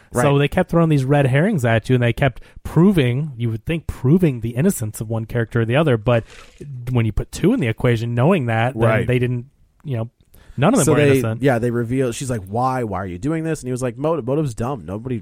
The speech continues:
Speaker 2: who cares about motive? You just care about a body count."
Speaker 1: So they actually, in the script, they went back and forth between should they have a motive or should they not, and they did both.
Speaker 2: Yeah.
Speaker 1: 'Cause he gives the whole, "Does a motive matter?" But then he talks
Speaker 2: And
Speaker 1: about
Speaker 2: he gives,
Speaker 1: the mom.
Speaker 2: he gives the motive.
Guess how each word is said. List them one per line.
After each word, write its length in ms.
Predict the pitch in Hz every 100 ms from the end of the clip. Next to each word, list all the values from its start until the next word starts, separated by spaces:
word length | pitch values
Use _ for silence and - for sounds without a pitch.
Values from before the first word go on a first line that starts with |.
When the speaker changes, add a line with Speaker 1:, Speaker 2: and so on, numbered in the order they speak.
| -
Speaker 2:
who 100 | 117
cares 260 | - 156
about 160 | 127 90
motive? 400 | 82 127 101 87
You 60 | 95
just 120 | -
care 100 | 127
about 120 | 117
a 40 | 104
body 240 | 98 135
count." 140 | - -
Speaker 1:
So 260 | 147 139
they 200 | 135 139
actually, 480 | 131 135 - 143 123
in 80 | 113
the 100 | 107
script, 500 | - - 131 113 - 120
they 200 | 117 110
went 200 | 117 117
back 220 | 120 113
and 80 | 113
forth 280 | 123 117 -
between 320 | 117 117 107
should 260 | - 151 151
they 80 |
have 140 | 147 139
a 40 |
motive 380 | 135 135 131 131
or 60 | 120
should 160 | -
they 100 | 113
not, 340 | 107 117 120 -
and 100 | 107
they 80 | 113
did 180 | 117 104
both. 380 | 131 98 - -
Speaker 2:
Yeah. 220 | 131 - -
Speaker 1:
'Cause 160 | 120
he 120 | 113 110
gives 240 | 143 151
the 80 | 135
whole, 220 | 120 113
"Does 340 | - 120 113 -
a 60 | 110
motive 420 | 110 113 104 98
matter?" 460 | 104 127 151 120 110 - _ -
But 80 | -
then 140 | 123
he 80 | 123
talks 320 | 117 104 95
Speaker 2:
And 80 | 123
Speaker 1:
about 140 | 110 107
Speaker 2:
he 80 | 131
gives, 80 |
Speaker 1:
the 60 | 131 143
mom. 60 |
Speaker 2:
he 60 | 143
gives 240 | 147 131
the 60 | 117
motive. 420 | 113 95 76 135